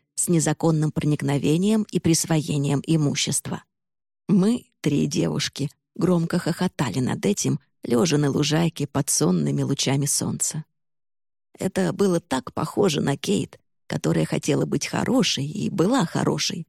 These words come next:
но не выносила тот избыток эмоций, который в восемнадцатом веке называли экзальтацией. Во время этой нравственной гибели и помилования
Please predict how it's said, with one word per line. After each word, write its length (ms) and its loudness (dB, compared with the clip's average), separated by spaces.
но 160 2
не 140 6
выносила 680 2
тот 220 -4
избыток 480 0
эмоций, 540 0
который 400 0
в 60 -2
восемнадцатом 760 0
веке 420 0
называли 760 0
экзальтацией. 920 -2
Во 220 0
время 400 2
этой 260 0
нравственной 600 0
гибели 480 0
и 260 -2
помилования 840 0